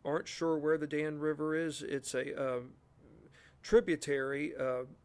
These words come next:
r-, river that is a tribu-, t-, tributary that flows into the Roanoke River.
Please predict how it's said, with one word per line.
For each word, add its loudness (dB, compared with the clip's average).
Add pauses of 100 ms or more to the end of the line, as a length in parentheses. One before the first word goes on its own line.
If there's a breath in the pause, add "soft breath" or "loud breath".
r-, -8
river 0
that 2
is -4
a -12
tribu-, -4 (180)
t-, -10
tributary -2
that -6
flows 0
into -8
the -6
Roanoke -2
River. -6